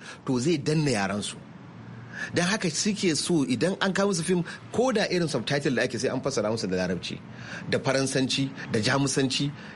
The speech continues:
duk irin wayannan abubuwan. To yau ci gaban duniya ne ya zo da cewa idan za a yi sai a cire yaran, sai a saka. Za a gansu hatta irin cable satellites din nan ana yi. Ana sawa a cire yaran domin saƙon ake so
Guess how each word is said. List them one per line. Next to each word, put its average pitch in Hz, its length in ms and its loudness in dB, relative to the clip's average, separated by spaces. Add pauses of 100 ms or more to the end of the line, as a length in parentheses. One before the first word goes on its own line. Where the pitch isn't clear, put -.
(140)
duk 196 120 2
irin 202 180 4
wayannan 131 280 2
abubuwan. 127 440 0 (220)
To 131 120 2
yau 147 280 4
ci - 280 0
gaban 123 320 2
duniya 131 460 2
ne 101 80 4
ya 104 160 4
zo 120 160 2
da 101 120 0
cewa 104 480 2
idan 107 260 0
za 131 220 2
a - 80 2
yi 113 200 0 (240)
sai - 260 0
a - 80 -2
cire - 460 0 (100)
yaran, 113 320 -2 (300)
sai 135 240 0 (120)
a - 80 -2
saka. - 460 -2 (240)
Za 151 160 2
a 127 60 0
gansu 127 240 0
hatta 139 480 -2
irin 147 160 2 (140)
cable 139 280 2
satellites 113 500 0
din 104 200 0
nan 90 120 0 (360)
ana 131 220 2
yi. 95 220 -2 (500)
Ana 127 200 4
sawa 131 460 2
a - 60 -6
cire 139 260 0
yaran 110 280 0
domin 113 280 2
saƙon 131 480 0
ake 117 200 0
so 113 200 0